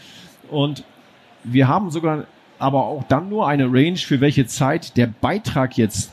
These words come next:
tatsächlich abgezogen wurde. Ich kann den Beginn nicht erkennen. In dem Falle jetzt hier ist der Zustand so, dass ich erkennen konnte, ähm,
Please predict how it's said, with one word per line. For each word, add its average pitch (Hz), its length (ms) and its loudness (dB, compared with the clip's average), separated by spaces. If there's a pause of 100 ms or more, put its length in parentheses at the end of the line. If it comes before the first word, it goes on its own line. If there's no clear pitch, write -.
tatsächlich 113 480 2
abgezogen 110 600 -6
wurde. 117 160 0
Ich 113 60 -2
kann 131 140 0
den 135 160 2
Beginn 135 340 4
nicht 117 260 2
erkennen. 90 500 -4 (840)
In 131 140 2
dem 226 180 4
Falle 175 260 2
jetzt 143 340 0
hier 196 500 0 (720)
ist 156 200 0
der 143 120 0
Zustand 151 440 -4
so, 156 200 -2
dass 151 160 -2
ich 139 120 -2
erkennen 147 380 -2
konnte, 156 460 0 (480)
ähm, 131 440 2